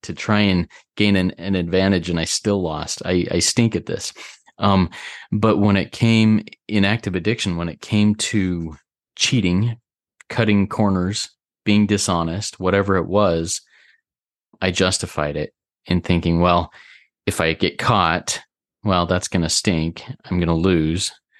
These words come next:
and it's definitely not gonna be worth it." But I thought that if I don't get caught, if I quote unquote win, I don't hurt anybody. And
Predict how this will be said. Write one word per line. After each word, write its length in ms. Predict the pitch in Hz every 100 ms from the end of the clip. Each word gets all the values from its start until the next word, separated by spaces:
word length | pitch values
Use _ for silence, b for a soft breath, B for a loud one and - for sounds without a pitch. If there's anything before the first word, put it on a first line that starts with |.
| _ _ _ _ -
and 180 | 92
it's 220 | 87 - -
definitely 560 | - 104 92 110 95
not 160 | 92 92
gonna 120 | 87
be 120 | 82
worth 320 | 82 98 90
it." 200 | - - - _ _ _ -
But 120 | 113
I 140 | 98
thought 340 | 95 117 107 78
that 160 | 95 -
if 260 | 104 101
I 120 | 87 87
don't 320 | 110 131 85
get 260 | 85 -
caught, 420 | - - 76 95 - -
if 160 | -
I 80 | 80
quote 220 | - 90
unquote 320 | 85 - 85 90
win, 600 | 87 117 98 85 107 - _ _ _ _ _ -
I 60 | 110
don't 180 | 113 92
hurt 220 | 107 98
anybody. 540 | 82 76 71 73 76 _ _ -
And 480 | 101 90 - -